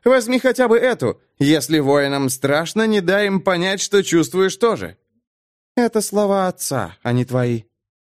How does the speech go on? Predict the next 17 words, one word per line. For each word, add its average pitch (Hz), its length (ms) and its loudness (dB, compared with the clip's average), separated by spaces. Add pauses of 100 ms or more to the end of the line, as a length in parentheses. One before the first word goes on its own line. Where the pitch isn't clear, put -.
(100)
«Я 185 320 2
выживу 226 440 2
и 208 120 0
не 196 160 2
стану 185 360 -2
жрать 151 320 0
червей. 107 520 0 (200)
Я 180 220 4
умею 170 420 2
ставить 127 480 0
амбициозные 120 760 0
цели». 90 480 -4 (800)
«Ты 262 140 2
говорил 226 480 2
это 190 360 0
самому 175 440 -2
себе. 120 440 -6